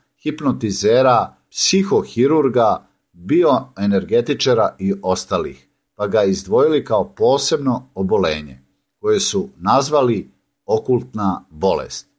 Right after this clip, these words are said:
a ona se razvija po modelu sindroma Kandinsky-Klerambo, dobro poznatog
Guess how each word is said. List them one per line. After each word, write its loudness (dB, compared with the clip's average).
a 0
ona 4
se 0
razvija 2
po -2
modelu 2
sindroma 0
Kandinsky-Klerambo, -2
dobro 0
poznatog -2